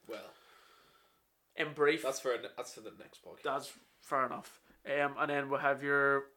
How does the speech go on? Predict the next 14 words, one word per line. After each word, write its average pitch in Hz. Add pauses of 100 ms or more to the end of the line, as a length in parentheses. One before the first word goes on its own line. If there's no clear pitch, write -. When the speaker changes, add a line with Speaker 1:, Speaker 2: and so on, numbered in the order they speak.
(420)
Speaker 2:
friend 185
from 127
work, 135
Travis. 143 (580)
Um, 135
is 143
he 143
Travis 185
or 160
Travis 131
Miles? 127
Like 131
what? 135
Like -